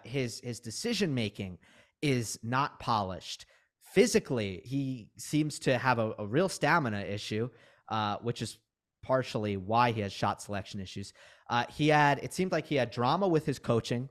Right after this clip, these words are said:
this year, and it seemed like he had injuries. So all of these things go wrong,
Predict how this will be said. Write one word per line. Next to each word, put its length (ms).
this 240
year, 240
and 160
it 80
seemed 240
like 180
he 100
had 120
injuries. 560
So 320
all 300
of 100
these 240
things 260
go 220
wrong, 460